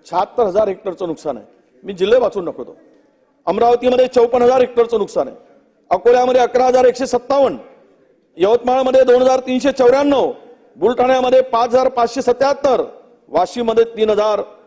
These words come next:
अडुसष्ट आणि खानदेशामध्ये नऊ हजार हेक्टर, मराठवाड्यामध्ये दोन हजार सातशे सोळा हेक्टर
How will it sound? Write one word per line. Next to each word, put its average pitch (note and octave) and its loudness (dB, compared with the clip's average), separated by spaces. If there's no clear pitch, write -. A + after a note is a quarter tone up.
अडुसष्ट G#3 -2
आणि E3+ -4
खानदेशामध्ये G3+ 0
नऊ D#3 -4
हजार F#3+ 0
हेक्टर, D3 -6
मराठवाड्यामध्ये A3 2
दोन G3+ 0
हजार G#3+ 2
सातशे G#3 -4
सोळा A3 0
हेक्टर F3 -2